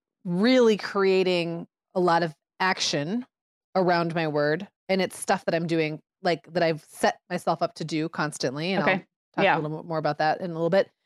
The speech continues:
Speaker 1: Um, also, I'm journaling a lot. And I just, I talked about in, I think, the last episode
Speaker 2: Yeah.
Speaker 1: that I'm,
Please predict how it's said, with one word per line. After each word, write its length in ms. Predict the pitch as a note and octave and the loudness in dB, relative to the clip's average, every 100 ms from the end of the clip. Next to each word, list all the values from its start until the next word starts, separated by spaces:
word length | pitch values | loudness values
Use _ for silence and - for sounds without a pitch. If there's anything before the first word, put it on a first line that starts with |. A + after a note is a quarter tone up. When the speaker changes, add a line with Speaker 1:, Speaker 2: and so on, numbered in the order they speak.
| _ _ | _ _
Speaker 1:
Um, 260 | G#3 G#3 G3+ | 2 4 4
also, 280 | C4+ C#4+ C4 | 2 2 4
I'm 160 | G#3+ G#3 | 4 4
journaling 520 | G3 F#3+ F3 D#3+ D#3+ | 2 2 0 -2 -2
a 100 | E3+ | -2
lot. 400 | D#3+ F3+ E3 D#3 | 2 4 4 4
And 120 | - F#3 | 2 0
I 80 | |
just, 340 | G3+ A3 - - | 0 -2 -4 -4
I 120 | G3 G3 | 0 0
talked 220 | A3 G#3+ | 0 0
about 160 | F#3+ E3+ | 0 0
in, 40 | |
I 120 | E3 D#3 | -2 -4
think, 160 | C#4+ | -4
the 80 | D3+ | -2
last 260 | C#3 C#3+ D3 | 0 -2 -6
episode 400 | D3+ D3+ D3+ G3+ | -10 -4 0 2
Speaker 2:
Yeah. 80 | G3+ | 2
Speaker 1:
that 140 | D#3+ | 2
I'm, 240 | D#3 D#3 | 0 -2